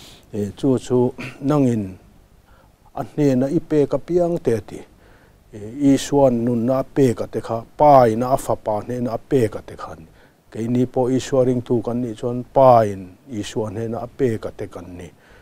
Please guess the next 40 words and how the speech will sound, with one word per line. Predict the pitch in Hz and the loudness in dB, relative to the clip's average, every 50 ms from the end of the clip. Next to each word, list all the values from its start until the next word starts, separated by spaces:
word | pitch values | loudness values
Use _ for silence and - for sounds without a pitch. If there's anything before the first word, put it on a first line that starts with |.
| _ _ | _ _
Chung | - 156 165 156 143 | 8 8 10 10 10
te | - 151 | 8 4
hne | - 127 131 127 | 2 2 0 0
na | 120 107 101 - | -2 -2 -4 -6
chuan | 123 117 117 117 117 120 - - - _ _ | -4 -4 -2 -2 -2 -4 -4 -8 -16 _ _
nun | 120 123 123 113 104 107 | -2 0 0 0 0 0
na | 117 120 117 | 2 2 2
pek | - - 131 120 107 | 2 2 0 0 0
nan | 104 113 110 104 107 110 107 101 | 0 -2 0 2 2 2 2 0
a | 101 | -4
ti | - - - 92 90 | -10 -12 -14 -12 -4
a. | 95 120 131 117 - - - - - - - - - - - _ _ | 4 6 6 6 6 2 -6 -18 -20 -20 -20 -20 -20 -20 -20 _ _
Mm. | 113 110 101 98 95 92 87 - _ _ _ _ _ _ _ _ _ _ _ _ _ - - _ - _ _ _ _ _ _ _ _ | -16 -14 -12 -12 -12 -14 -16 -20 _ _ _ _ _ _ _ _ _ _ _ _ _ -20 -20 _ -20 _ _ _ _ _ _ _ _
Hei | 143 156 139 107 | -4 -2 -2 -2
hi | 123 135 | -2 -4
chatuan | - - 123 - - 151 120 113 107 104 | -2 -4 -4 -4 -4 -4 -4 -4 -4 -6
nun | 107 101 98 104 | -8 -8 -8 -8
na | 120 | -10
chu | 107 - - 113 110 | -8 -8 -8 -8 -8
ni | 101 95 92 | -8 -10 -10
tin | - 107 107 107 | -10 -10 -10 -10
a | 92 | -10
soi | - - - 107 90 90 | -10 -8 -8 -8 -8 -8
zui | - - 110 104 98 | -6 -4 -2 -2 -2
le | - - 113 | -4 -8 -8
a. | 110 101 98 92 - - - - _ _ _ 120 | -8 -10 -10 -12 -16 -20 -20 -20 _ _ _ -4
Nang | 131 151 151 131 | -4 -2 -2 -2
Pathian | - 139 - - 156 156 151 143 | -2 -4 -2 0 0 0 0 0
tak | - 135 117 - - - - - | -2 -4 -4 -4 -8 -16 -20 -20
chau | - - - 202 156 131 120 | -2 2 2 4 4 4 0
le | 117 | 0
i | 117 - 135 117 | 0 -2 -2 -2
fa | - 104 | -4 -8
pa | - - 104 101 | -10 -8 -10 -10
Isua | 101 101 - - 117 98 | -10 -10 -10 -10 -10 -10
Krista | - - 113 101 - - - 107 71 69 | -10 -14 -14 -14 -10 -10 -8 -8 -8 -10
hriat | - - - - - 127 113 104 - - - | -10 -12 -8 -4 -2 -2 -2 -2 -4 -10 -10
hi | - 117 113 - - - - _ _ _ | -6 -4 -4 -6 -6 -12 -20 _ _ _
a | - | -20
ti. | - - - | -20 -20 -20